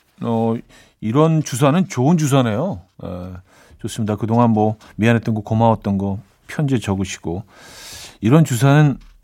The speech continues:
괜찮은 것 같습니다. 예, 자주 하셔도 좋을 것 같아요.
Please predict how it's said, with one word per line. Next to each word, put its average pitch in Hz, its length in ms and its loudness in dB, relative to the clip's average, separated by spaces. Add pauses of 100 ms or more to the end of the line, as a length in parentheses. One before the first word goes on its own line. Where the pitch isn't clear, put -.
(200)
괜찮은 120 460 0
것 104 80 -2
같습니다. 76 600 -8 (160)
예, 80 400 -10 (840)
자주 107 300 -2
하셔도 123 320 2
좋을 107 220 0
것 101 120 -8
같아요. 90 400 -6